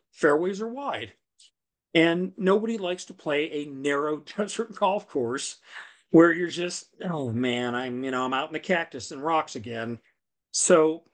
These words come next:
<clears throat> I think it'll be a really, really good test for those guys, depending on if they get a little breeze or not, um, which can certainly happen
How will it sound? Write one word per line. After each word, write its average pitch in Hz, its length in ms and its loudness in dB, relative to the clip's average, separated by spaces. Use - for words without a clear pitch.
<clears throat> - 360 0
I 175 100 6
think 190 220 -2
it'll 175 160 0
be 160 160 -2
a 147 60 -2
really, 156 280 -6
really 143 200 -6
good 151 380 0
test 127 300 -4
for 131 100 -10
those 117 220 -4
guys, 113 500 -4
depending 175 480 2
on 139 440 -6
if 127 140 -6
they 143 100 2
get 147 120 0
a 151 40 -2
little 147 200 -4
breeze 131 420 -8
or 120 80 -10
not, 175 400 -2
um, 123 480 0
which - 480 -2
can - 160 -2
certainly 135 380 0
happen 127 480 -4